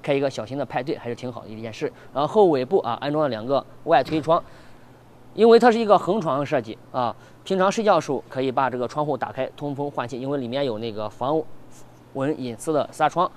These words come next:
来到车的左边来看一下，左边这边充电接口是在左边，这款充电接口现在已经标配为三百八的，呃，充电桩充电。以后咱们房车假如说快没电的时候，也可以选择在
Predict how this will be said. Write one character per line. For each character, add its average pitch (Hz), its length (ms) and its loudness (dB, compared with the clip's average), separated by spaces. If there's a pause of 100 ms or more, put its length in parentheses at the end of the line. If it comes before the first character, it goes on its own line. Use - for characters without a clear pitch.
(260)
来 151 100 2
到 170 180 8
车 190 160 0
的 160 160 6
左 127 200 -2
边 156 260 -2
来 120 100 -6
看 139 220 -6
一 117 40 -8
下， 127 140 -6 (1080)
左 160 140 4
边 226 180 4
这 214 120 6
边 190 200 6 (840)
充 254 160 6
电 240 180 6
接 247 120 6
口 180 140 4
是 139 100 -2
在 139 260 8
左 117 160 -2
边， 139 280 2
这 254 120 6
款 165 180 4
充 208 140 -2
电 170 100 2
接 180 120 2
口 135 180 -2 (400)
现 170 160 2
在 165 140 6
已 120 160 -6
经 147 220 0
标 170 200 8
配 165 140 6
为 117 240 -2
三 170 180 -6
百 135 80 -2
八 151 160 0
的， 127 180 -2 (440)
呃， 120 600 -6 (440)
充 196 100 -2
电 170 100 4
桩 185 160 6
充 180 140 -4
电。 160 160 -2 (380)
以 139 100 -2
后 165 180 4
咱 143 140 0
们 147 80 -2
房 143 160 -2
车 156 180 -2 (240)
假 120 120 -4
如 123 60 -2
说 143 100 -4
快 165 120 -4
没 135 140 -4
电 156 100 0
的 127 60 -4
时 120 100 -10
候， 107 120 -8
也 110 100 -10
可 143 140 -6
以 156 80 -4
选 104 180 -12
择 110 100 -8
在 110 220 -6